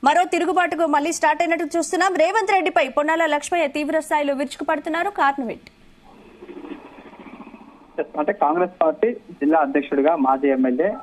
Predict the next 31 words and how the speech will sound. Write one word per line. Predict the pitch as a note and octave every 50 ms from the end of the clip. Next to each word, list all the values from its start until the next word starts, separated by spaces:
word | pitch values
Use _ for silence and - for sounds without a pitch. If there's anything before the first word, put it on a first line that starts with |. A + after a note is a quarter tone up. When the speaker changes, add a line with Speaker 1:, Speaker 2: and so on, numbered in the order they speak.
| - D3 -
Speaker 2:
టీపీసీసీ | D#3 D3 C#3+ E3 D3 - D3+ C#3 - - C3+ A#2+ - - - _ - - _ _ - -
మెంబర్ | C#3+ C#3+ D3+ C#3 B2
కొమ్మూరి | A#2+ - D3+ D3 D#3+ E3+ E3+ D#3
ప్రతాప్ | D#3 - C#3 A#2+ D3+ C#3 D3
రెడ్డి | C#3 C3 C3 C3
నియమిస్తూ | C3+ C3+ C3 C3 B2+ - - E3+ G#3
ఏఐసీసీ | F#3+ D3+ C#3 C#3 C#3 C3+ - C#3 C3 - - B2
ఉత్తర్వులు | B2+ - - B2 A#2 - - D#3+ D3+ D3 C#3
జారీ | - - - - - C3+ C3+ C3+ C3 - -
చేసింది. | C3 - - C3+ D3 F#3 A#3 B3+ - - - - - - - - D#3
ఈ | F3
నేపథ్యంలో | F#3 F3+ E3+ - E3 D#3 D#3 D3+ D3 C#3+ C#3
కూడా | C3+ C#3 E3+ G3+ - - - _ - _ _ - - -
జనగామ, | C#3+ C#3 D3 D3 D#3 D#3+ D#3+ D#3+ D#3+ C#3+ B2+ - - - -
ఆ, | - B2+ C3 B2+ B2+ B2 A#2+ - - -
సంబంధించినటువంటి | C#3+ C#3+ C#3+ C#3+ C#3 C#3 - C#3 C3 C3+ C#3
కాంగ్రెస్ | - C#3 C3+ C#3 C#3+ C#3+ - - -
పార్టీ | C3+ B2+ - C3+ B2
సీనియర్ | A#2 - - - - - C#3+ D3 C#3+ C#3+
నేత | C3+ B2+ -
పొన్నాల | B2+ B2 - C#3 C3+ D3 C#3+
లక్ష్మయ్య, | C#3 C#3 B2+ - - C#3+ C3+ B2 A2 - - - - - - - - - - - C3+
ఆ, | C3
మల్లికార్జున | B2+ C3 C#3 D3+ C#3+ - F3 E3 E3 D#3
ఖార్గేకి | C#3 - C#3+ C#3+ C#3 C#3 C3+ -
అయితే, | C#3 C3+ C3+ - C3+ - - - _ _ _ _ C3+
ఆ, | C3 B2+
లేఖ | C3 C3+ C#3+ C#3+ C#3+ D3
రాయడం | C#3 C3+ C3+ C3+ C3+ C3+
జరిగింది. | C3+ C3+ - C3 C3+ F3 G3
ఇందులో | E3 C#3+ C#3+ C#3+ B2